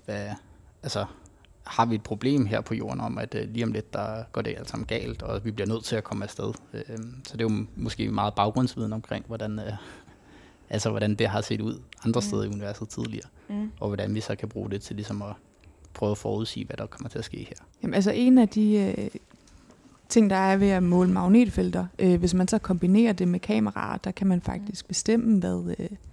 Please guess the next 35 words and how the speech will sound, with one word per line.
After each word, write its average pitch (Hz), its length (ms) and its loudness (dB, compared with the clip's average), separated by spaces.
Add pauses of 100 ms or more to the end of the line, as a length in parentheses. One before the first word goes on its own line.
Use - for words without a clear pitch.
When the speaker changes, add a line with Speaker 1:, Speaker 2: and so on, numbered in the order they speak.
(320)
Speaker 3:
ting 220 340 2
de 180 180 -2
er 165 160 -2
lavet 214 360 6
af. 165 120 -2 (380)
Og 190 60 4
det 175 80 8
er 196 60 12
jo 214 80 12
sådan, 202 180 6
så 180 100 4
når 180 40 6
man 175 160 2
rejser 170 240 2
ud 269 180 4
i - 80 -2
rummet, 202 420 0
der, 196 240 2
øh, - 180 -2 (420)
kan 202 120 4
du 185 60 4
ligesom 196 280 6
tage, 170 460 -4
øh, 165 60 -8 (460)
en 180 100 6
mængde 170 240 4
ting - 340 2
med 190 120 8
dig, 269 140 2 (420)
Speaker 2:
Mm. 208 60 -6
Speaker 3:
men 180 340 2
det 185 140 0
er 180 40 2
ligesom 196 340 2
ikke 180 140 0